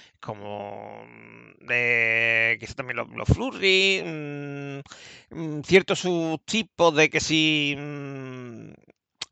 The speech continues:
eh, mm, somos más tal, más cual, mm, pero, mm, ya no es la tribu urbana como, como ahora, como antes, perdón, y se está cambiando, pero en realidad el concepto es el mismo,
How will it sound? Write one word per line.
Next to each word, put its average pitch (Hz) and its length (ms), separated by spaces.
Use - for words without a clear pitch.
eh, 139 800
mm, 117 40
somos 160 280
más 156 260
tal, 196 220
más 170 100
cual, 226 260
mm, 143 340
pero, 151 360
mm, 143 1120
ya 175 180
no 226 100
es - 260
la 180 120
tribu 185 180
urbana 175 280
como, 143 720
como 127 300
ahora, 196 320
como 151 200
antes, 202 200
perdón, 160 280
y 175 80
se - 80
está - 140
cambiando, 143 340
pero 135 140
en 127 40
realidad 139 200
el 175 60
concepto 185 360
es 226 60
el 170 80
mismo, 240 360